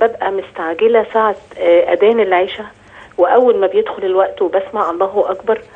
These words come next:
على طول بدخل في صلاة العشاء، عشان ببقى مستعجلة، الوقت بيبقى قليل جدًا عشان ألحق برنامج فتاوى الناس. هل أنا كده عليا وزر لازم أستنى لغاية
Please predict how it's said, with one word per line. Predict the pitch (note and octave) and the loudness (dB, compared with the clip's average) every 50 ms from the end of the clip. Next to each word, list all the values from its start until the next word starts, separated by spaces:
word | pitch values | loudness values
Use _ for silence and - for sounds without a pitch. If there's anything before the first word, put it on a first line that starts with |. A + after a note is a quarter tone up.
| - - - | -20 -10 -4
على | E3+ E3+ F3 F3 | -2 0 0 0
طول | - - A#3 A#3+ A#3+ A#3 | -2 -2 0 2 2 2
بدخل | F3 F#3+ G3 G3 - - G3 - | 2 0 0 0 -2 -6 -6 -6
في | - F3 - - | -6 -10 -6 -4
صلاة | D#3+ D#3+ F3+ F3+ - G3 | -2 -2 -2 -2 -4 -4
العشاء، | F#3 F3 F#3 G3+ - - | -4 -4 -4 -4 -2 -2
عشان | F#3+ E3+ - A3+ G#3+ G#3+ | -2 -2 -2 -4 -4 -2
ببقى | A3 A3+ G3+ G#3+ | -2 -2 -2 -2
مستعجلة، | G#3 F#3+ - - G3 - A#3+ - A3 A3 | -4 -6 -6 -2 0 0 0 0 0 0
الوقت | G3+ G3 G#3+ G#3+ - - | 2 0 0 -2 -2 -4
بيبقى | G3+ G#3 G3 G3 F3+ | -2 0 2 2 2
قليل | F3 F3 G3 A3 G#3+ G#3 G3+ G3+ - | 4 4 2 2 2 0 -2 -2 -2
جدًا | A3+ A3 - G#3+ G3+ G3+ - - - - - - | -4 -2 2 0 0 0 -2 -14 -18 -18 -12 -6
عشان | - E3+ - - A#3 A#3+ B3+ | -6 -4 0 0 0 2 2
ألحق | G3 G#3 G#3 - - B3 G3+ - - | 2 0 0 -2 -2 -2 -2 -2 0
برنامج | - F3+ F3+ F3+ F#3 G3 G3+ G3 F#3 | -2 0 0 0 0 0 0 -2 -6
فتاوى | - - - E3 - F3 E3 D#3 C#3+ | -8 -8 -8 -2 0 0 0 0 -2
الناس. | C#3+ C3 B2 A#2+ - - - - - - - - - | -4 -6 -12 -14 -16 -18 -20 -18 -14 -14 -14 -10 -6
هل | - F#3 B3 D4 D4 | -2 0 2 2 2
أنا | - C4 C#4+ C#4+ C4+ | 2 2 2 0 0
كده | C4 - C4+ B3+ B3+ | -2 -4 -6 -4 -4
عليا | G#3+ F#3 F#3 G3 A3 A#3 A3+ G#3 | -4 -4 -4 -4 -4 -2 -2 -2
وزر | F#3+ G3+ G#3+ G#3+ - - - - | 0 -2 -2 -2 -6 -10 -4 0
لازم | G3 G3+ G#3 - G#3 F#3+ | 0 0 0 0 -2 -4
أستنى | F3 - - - A3+ A#3 A3 | -4 -6 -10 -8 -4 -2 -2
لغاية | G3 F3 G3 G#3 A3+ G#3 | 0 2 2 2 2 2